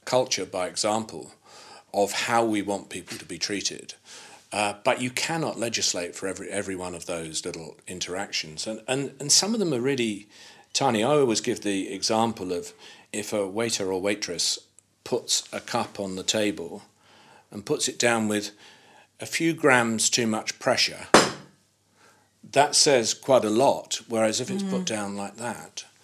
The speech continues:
Speaker 1: then, then
Speaker 2: Mm.
Speaker 1: you know, it's a
Speaker 2: Mm.
Speaker 1: perfect piece of service. And so that sort of stuff, you know, it's so finite,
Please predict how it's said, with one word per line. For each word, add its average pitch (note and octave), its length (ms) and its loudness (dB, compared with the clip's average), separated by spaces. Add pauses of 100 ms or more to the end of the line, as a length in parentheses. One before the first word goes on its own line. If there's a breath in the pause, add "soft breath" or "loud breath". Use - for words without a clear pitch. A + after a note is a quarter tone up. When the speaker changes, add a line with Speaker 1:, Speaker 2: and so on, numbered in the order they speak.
(380 soft breath)
Speaker 1:
then, A2 480 -2
then G#2 260 -2
Speaker 2:
Mm. G2 220 0
Speaker 1:
you A2+ 80 0
know, F#2+ 120 -6
it's A2 180 -2
a G#3+ 40 0
Speaker 2:
Mm. G#3+ 100 0
Speaker 1:
perfect G#2 280 -4
piece G2+ 180 -4
of A2+ 80 -4
service. - 540 -2 (540 loud breath)
And D3 160 2
so E3 200 4 (720 loud breath)
that F3+ 380 4
sort E3 400 8
of C#3+ 80 0
stuff, - 460 4
you D3 60 -2
know, C#3 80 0
it's - 300 6
so G#3 440 12
finite, A#2 800 2